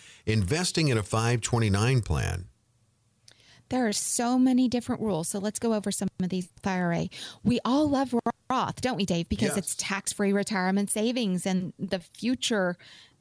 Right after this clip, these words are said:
Speaker 2: withdrawals are not taxable either. So first off, this is a great way to teach your children and grandchildren about growing money and the world of investing. So you do pay the taxes up front on the Roth I R A. There are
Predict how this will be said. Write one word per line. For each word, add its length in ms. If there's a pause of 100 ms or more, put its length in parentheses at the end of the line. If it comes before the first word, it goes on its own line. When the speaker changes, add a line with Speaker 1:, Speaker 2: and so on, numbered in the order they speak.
(180)
Speaker 2:
withdrawals 640
are 220
not 420
taxable 540
either. 300
So 240 (380)
first 240
off, 160
this 180
is 120
a 60
great 300
way 380
to 80
teach 460
your 200
children 380
and 80
grandchildren 540
about 200
growing 420
money 420 (420)
and 160
the 60
world 260
of 80
investing. 720 (320)
So 160
you 120
do 200
pay 160
the 100
taxes 380
up 160
front 300
on 120
the 80
Roth 260
I 160
R 160
A. 280 (800)
There 220
are 200